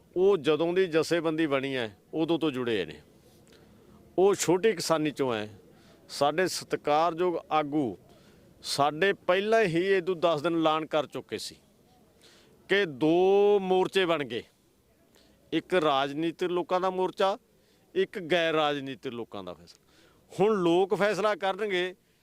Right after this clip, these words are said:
ਕਿ ਰਾਜਨੀਤਿਕ ਲੋਕਾਂ ਨਾਲ ਰਹਿਣਾ ਹੈ ਕਿ ਗੈਰ ਰਾਜਨੀਤਿਕ ਲੋਕਾਂ ਨਾਲ ਰਹਿਣਾ ਹੈ।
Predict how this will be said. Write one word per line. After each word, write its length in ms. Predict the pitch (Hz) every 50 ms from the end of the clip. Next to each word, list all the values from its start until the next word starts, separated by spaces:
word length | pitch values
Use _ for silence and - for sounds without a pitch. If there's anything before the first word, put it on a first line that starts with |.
| _ _ _ _ _ -
ਕਿ 160 | 208 214 214 208
ਰਾਜਨੀਤਿਕ 760 | 180 165 151 151 160 165 165 175 180 180 170 - 202 - 202
ਲੋਕਾਂ 340 | 190 190 175 - 202 196 190
ਨਾਲ 140 | 196 196
ਰਹਿਣਾ 200 | 185 196 202 202
ਹੈ 140 | 208 190 185 - _ _ _ _ _ _ _ _ _ _ _ -
ਕਿ 140 | 214 226
ਗੈਰ 360 | 208 170 190 190 185 185 180 170
ਰਾਜਨੀਤਿਕ 540 | 175 170 160 147 147 151 147 131 - 139
ਲੋਕਾਂ 300 | 123 127 120 - - 117
ਨਾਲ 140 | 104 107 101
ਰਹਿਣਾ 180 | 95 107 107
ਹੈ। 60 | 101